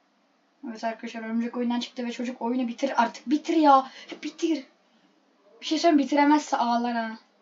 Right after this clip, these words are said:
İnadına yap. Ah, sonunda ya. Oyna. Arkadaşlar maç devam etmiyor. Oyun, ha, tamam.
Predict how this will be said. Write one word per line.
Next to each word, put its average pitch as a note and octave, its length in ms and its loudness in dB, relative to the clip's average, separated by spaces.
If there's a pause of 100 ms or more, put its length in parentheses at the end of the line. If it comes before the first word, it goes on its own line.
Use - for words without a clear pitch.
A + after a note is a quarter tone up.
(1700)
İnadına C#4+ 420 4
yap. A#3+ 140 -2 (500)
Ah, C#4+ 200 4
sonunda C4 460 0
ya. C#4 140 -2 (360)
Oyna. C4+ 280 2 (3500)
Arkadaşlar C#4+ 380 2
maç C4 260 -2
devam B3 280 -2
etmiyor. A#3 380 -10
Oyun, B3+ 160 -2
ha, B3+ 220 -2
tamam. A#3+ 180 -4